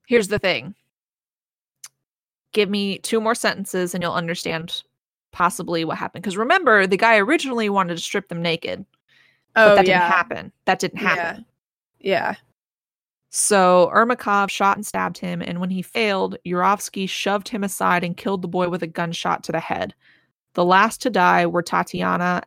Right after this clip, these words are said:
Speaker 1: Anastasia, and Maria, who were carrying a few pounds of diamonds sewn into their clothing.
Speaker 2: So they think that the
Speaker 1: Which
Speaker 2: jewels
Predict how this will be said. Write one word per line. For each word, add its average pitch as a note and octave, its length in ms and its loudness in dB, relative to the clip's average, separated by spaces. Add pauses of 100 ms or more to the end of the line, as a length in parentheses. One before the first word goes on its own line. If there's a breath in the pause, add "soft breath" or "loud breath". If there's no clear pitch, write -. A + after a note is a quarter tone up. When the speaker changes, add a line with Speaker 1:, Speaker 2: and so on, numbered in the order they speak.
Speaker 1:
Anastasia, F3 760 -2
and E3+ 160 -6
Maria, E3+ 580 0 (220 soft breath)
who - 120 -14
were F#3+ 120 2
carrying G#3+ 500 -2
a F#3+ 60 -2
few A3 340 -2
pounds F3+ 640 -2 (560)
of F3 140 -2
diamonds F#3 720 0
sewn F3+ 300 -4
into F3+ 160 -2
their E3 140 0
clothing. F3 580 -4 (1600)
Speaker 2:
So A3 160 4
they G#3+ 140 8
think G#3+ 260 2
that F#3+ 380 6 (280)
the G3+ 400 2
Speaker 1:
Which F#3 120 -4
Speaker 2:
jewels G3 760 2